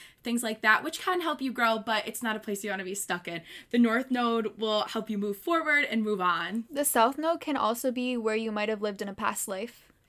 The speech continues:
Speaker 1: Oh, that's very true. I never really
Speaker 2: Yep.
Speaker 1: thought about that.
Speaker 2: And where you learn karmic lessons
Speaker 1: Right.
Speaker 2: in this life that you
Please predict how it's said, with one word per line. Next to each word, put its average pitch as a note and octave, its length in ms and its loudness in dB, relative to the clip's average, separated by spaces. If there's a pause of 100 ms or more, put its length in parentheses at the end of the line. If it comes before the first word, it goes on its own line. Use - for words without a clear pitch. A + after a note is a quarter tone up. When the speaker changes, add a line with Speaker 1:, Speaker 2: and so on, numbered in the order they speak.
(340)
Speaker 1:
Oh, F#4 160 2
that's D4+ 220 -4
very C4 260 -2
true. A3+ 160 -2
I F3+ 100 2
never A#3+ 160 0
really A#3 120 2
Speaker 2:
Yep. B3+ 100 4
Speaker 1:
thought G#3+ 140 4
about F#3 240 -2
that. E3+ 280 -4
Speaker 2:
And A#3+ 140 4
where A#3+ 100 6
you A#3+ 140 8
learn A3+ 380 0
karmic A3 360 0
lessons G#3+ 840 -2 (180)
Speaker 1:
Right. G3+ 320 -4
Speaker 2:
in A3+ 160 2
this A#3+ 220 2
life A#3 380 6
that A3 220 0
you A3+ 420 -2